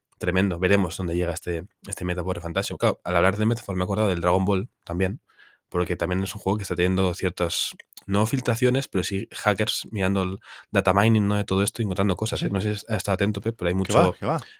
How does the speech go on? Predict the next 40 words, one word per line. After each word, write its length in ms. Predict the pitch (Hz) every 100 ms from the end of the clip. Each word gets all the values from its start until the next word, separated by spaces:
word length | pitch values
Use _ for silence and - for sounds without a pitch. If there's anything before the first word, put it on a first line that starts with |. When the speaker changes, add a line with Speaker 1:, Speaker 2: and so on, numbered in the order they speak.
| _ _ _ _
Speaker 1:
pues 120 | - 92
hay 80 |
mucho 240 | 104 113 120
personaje 400 | 113 107 104 107
que 60 |
han 80 | 104
encontrado 500 | 101 98 95 104 104
en 380 | 101 98 98 107 -
el 160 | 104
código 340 | - 110 110 104
del 100 | 101
juego 260 | 95 107 107
que 140 | 90
imagino 400 | 85 85 - 95
que 60 | 92
llegará 180 | 87 92
en 80 |
forma 260 | 90 90 92
de 360 | 87 87 85 92
D 180 | 90 92
L 120 | 92
C 80 | 98
en 60 |
el 60 | 90
futuro, 280 | 90 98 90
¿no? 100 | 113
Tipo 240 | 90 -
el 60 | 82
Super 240 | 95 87
Android 240 | 85 90 90
diecisiete, 520 | 85 82 113 113 101
Dragon 200 | 90 85
Ball 100 | 82
G 120 | -
T, 280 | - 131 120
cosas 240 | 113 - 85
así. 80 | 101
Speaker 2:
Ah, 40 |
bueno, 160 | 90 87
claro. 180 | 90